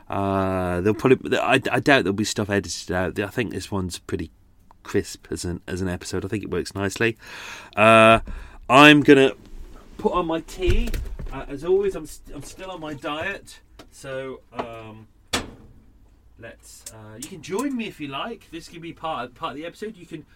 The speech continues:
put your tea on now, um, and then we'll have a cup of tea together. Unless, of course, you're outside, uh, then you can't put your tea on.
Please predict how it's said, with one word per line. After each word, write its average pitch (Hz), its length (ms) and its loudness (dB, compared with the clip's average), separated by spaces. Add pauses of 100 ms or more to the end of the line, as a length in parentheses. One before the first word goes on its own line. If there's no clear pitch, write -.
(140)
put 220 180 -6
your 220 160 -8
tea 208 240 -12
on 180 200 -14
now, 156 340 -14 (1000)
um, 123 460 -16 (380)
and 110 80 -18
then 131 120 -8
we'll 135 120 -10
have 143 140 -10
a 151 60 -14
cup 151 180 -12
of 143 80 -12
tea 151 220 -12
together. 117 520 -12 (220)
Unless, 170 280 -10
of 139 60 -16
course, 143 220 -8
you're 131 100 -10
outside, 117 760 -12 (680)
uh, 113 320 -12
then 127 140 -12
you 143 40 -16
can't 190 240 -14
put 113 120 -14
your 87 100 -16
tea 104 180 -18
on. 92 160 -18